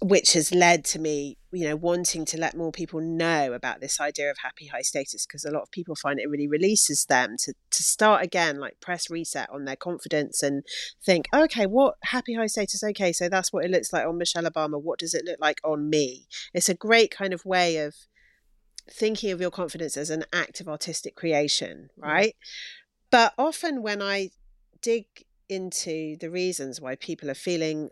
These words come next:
Speaker 1: unconfident, or they don't want to do this speech, or they do a lot of speaking but it all goes wrong after two minutes, or they open really strong but five minutes in they suddenly think, "Oh my God, what am I doing here?" Like, there's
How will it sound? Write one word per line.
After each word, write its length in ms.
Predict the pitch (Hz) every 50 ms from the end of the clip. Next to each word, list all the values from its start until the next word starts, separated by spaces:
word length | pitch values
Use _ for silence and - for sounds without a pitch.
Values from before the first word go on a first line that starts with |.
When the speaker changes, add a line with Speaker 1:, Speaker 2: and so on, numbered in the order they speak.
| -
Speaker 1:
unconfident, 800 | 151 147 143 147 - - 143 131 - - 143 - 131 127 127 127 -
or 120 | - 139 135
they 100 | 131 131
don't 240 | 139 151 156 165 -
want 120 | - 151 151
to 40 | 147
do 160 | - 156 143
this 180 | 160 135 -
speech, 600 | - - - - 143 139 139 139 143 - - - -
or 400 | 123 123 123 127 135 131 131 143 - - - - - - - _ _ _ _ -
they 200 | 170 180 165 170
do 240 | 165 233 247 240 220
a 40 |
lot 120 | 196 185 131
of 80 | 170
speaking 460 | - - - 202 196 180 - 185 175 165
but 100 | 160 -
it 60 | -
all 160 | - 175 175
goes 320 | 170 175 156 160 156 -
wrong 560 | 160 156 151 151 151 143 139 131 143 127 123 - - -
after 360 | 147 147 143 - - - -
two 280 | - - - 185 170 160
minutes, 540 | 156 156 147 147 139 131 - - - - -
or 380 | 151 143 139 131 135 135 131 - - - - - - - - _ _ _ _ _ _ _ _ _ _ -
they 200 | 180 170 185 208 226
open 240 | 214 - - 196 180
really 220 | 175 165 160 160
strong 480 | 151 - - - 170 156 143 139 143 139
but 160 | 131 - -
five 300 | - - 180 170 165 165
minutes 300 | 180 175 170 151 - -
in 220 | 196 190 180 160 151
they 120 | 151 147
suddenly 360 | 143 - 165 156 165 156 160 160
think, 400 | - - 156 151 147 147 - -
"Oh 160 | - 233 254 262
my 140 | 269 277 277
God, 240 | - 302 311 302 285
what 120 | 311 285
am 120 | 311 294
I 100 | 302 302
doing 380 | 247 - 277 285 320 320 311 294
here?" 480 | 320 285 277 285 277 277 240 202 165 160
Like, 160 | 165 151 - - _
there's 220 | - 156 160 -